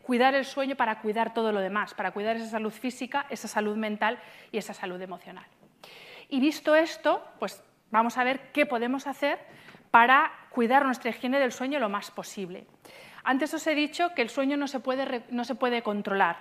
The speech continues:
No os he dicho que no se puede recuperar. Esto también es otra mala noticia, perdón que se me había olvidado, pero para estas personas que creen que durante la semana van ahí como pueden tirando y el fin de semana se echan en la cama y dicen, "Buah, pues si me dan las cuatro, fenomenal".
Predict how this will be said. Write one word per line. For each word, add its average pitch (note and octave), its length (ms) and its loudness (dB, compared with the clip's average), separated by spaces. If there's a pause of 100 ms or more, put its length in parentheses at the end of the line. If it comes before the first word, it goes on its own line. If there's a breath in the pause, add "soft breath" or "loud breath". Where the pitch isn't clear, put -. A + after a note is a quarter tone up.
(680 loud breath)
No B3 180 8
os C#4 120 4
he D4 60 0
dicho C#4 260 -2
que A3 320 -4
no A#3+ 160 0
se B3+ 140 -4
puede A#3+ 220 -2
recuperar. F3+ 540 -6 (340)
Esto - 180 -12
también F#3 220 -6
es F#3 100 -12
otra F#3 160 -8
mala F3+ 200 -6
noticia, A3 340 -6
perdón G3 260 -6
que G3+ 80 -10
se F#3+ 80 -8
me F3+ 100 -8
había F#3 160 -6
olvidado, G3 420 -2
pero A3 280 -2 (140)
para G3 120 -6
estas A#3+ 240 0
personas B3 420 0
que A#3+ 120 -4
creen B3 240 2
que G#3+ 280 -2
durante G3 380 -2
la F#3 120 -2
semana A3 600 4
van A3 260 6
ahí A3 300 -2
como G#3 300 -4
pueden A3 320 0
tirando A3 460 -2 (320 loud breath)
y A3 60 2
el G#3+ 80 0
fin A#3 160 -2
de A3+ 80 -2
semana A3+ 460 0
se - 200 -4
echan A#3 260 -2
en A#3 120 0
la A3+ 140 4
cama B3 300 6
y G3 40 0
dicen, F#3+ 220 -8
"Buah, B3 140 -4 (480 loud breath)
pues A#3 160 2
si B3+ 60 6
me B3 80 4
dan C4 140 4
las C4+ 180 2
cuatro, C#4 280 4
fenomenal". F3+ 600 -4